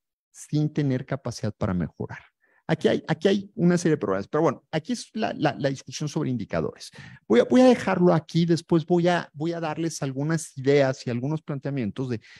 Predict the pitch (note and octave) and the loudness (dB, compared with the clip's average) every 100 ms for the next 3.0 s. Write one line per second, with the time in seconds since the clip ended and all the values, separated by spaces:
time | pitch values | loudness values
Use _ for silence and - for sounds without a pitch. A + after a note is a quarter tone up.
0 | _ _ E3 F3 E3+ D3+ _ G#3 G#3+ A3+ | _ _ -4 -2 -2 -4 _ -4 -2 -2
1 | G3 E3+ C#3+ B2+ C#3+ C3 B2+ - C#3+ B2+ | -2 0 -2 -2 -2 -2 -2 -4 -2 -4
2 | _ A#2+ G#2+ B2 C3 C3+ B2 A2+ - A#2+ | _ -6 -4 -6 -6 -10 -10 -10 -2 -2